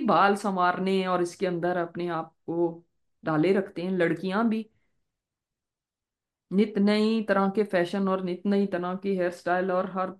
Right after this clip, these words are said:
वक्त यही जहन पे सवार रहना और हर वक्त मजलिसों में भी इसी का जिक्र, आजकल क्या चल रहा है, आजकल कौन सा brand है, तुमने कौन सा पहना हुआ है, इसने कौन सा पहना हुआ है।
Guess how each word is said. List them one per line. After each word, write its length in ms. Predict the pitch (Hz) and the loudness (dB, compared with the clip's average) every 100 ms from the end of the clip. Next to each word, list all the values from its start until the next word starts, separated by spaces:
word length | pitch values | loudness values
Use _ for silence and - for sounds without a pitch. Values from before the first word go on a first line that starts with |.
| - | -10
वक्त 340 | 196 208 - 208 | -4 -4 -2 -4
यही 680 | 180 196 214 226 233 214 | 0 0 2 2 2 0
जहन 480 | 185 - - 190 214 | -4 -8 -2 0 2
पे 120 | 202 | 0
सवार 440 | 202 180 170 175 196 | -4 -2 2 4 2
रहना 320 | 170 180 202 202 - _ _ _ _ - | 0 0 0 -2 -10 _ _ _ _ -2
और 140 | 202 202 | 2 4
हर 200 | 208 220 | 6 6
वक्त 220 | 214 226 | 4 4
मजलिसों 480 | 196 190 202 208 240 | 2 2 0 0 2
में 160 | 233 233 | 2 4
भी 140 | 240 | 6
इसी 240 | 240 - 226 | 4 2 0
का 140 | 214 190 | 2 2
जिक्र, 380 | 185 202 214 - _ _ _ _ _ _ _ _ _ _ _ _ _ _ _ _ - | 0 2 0 0 _ _ _ _ _ _ _ _ _ _ _ _ _ _ _ _ 2
आजकल 400 | 185 - 226 202 | 2 4 2 2
क्या 220 | 202 202 | 2 2
चल 200 | 202 180 | 2 0
रहा 180 | 185 196 | 2 2
है, 360 | 196 196 190 - _ _ _ _ - | 2 2 -2 -14 _ _ _ _ -2
आजकल 340 | 190 190 185 190 | 0 2 2 2
कौन 200 | 190 196 | 0 2
सा 120 | 214 | 2
brand 380 | 202 185 185 196 | 0 0 2 4
है, 200 | 196 190 | 4 4
तुमने 280 | 196 190 226 | 0 0 0
कौन 260 | 233 208 208 | 0 0 0
सा 100 | 214 | -2
पहना 280 | 208 185 190 | -2 -2 -2
हुआ 180 | 185 185 | -2 -2
है, 100 | 180 | -4
इसने 280 | 175 208 214 | -4 -4 0
कौन 200 | 208 208 | -2 0
सा 100 | 208 | -2
पहना 280 | 185 180 190 | -4 -4 -6
हुआ 160 | 190 | -8
है। 80 | 196 | -12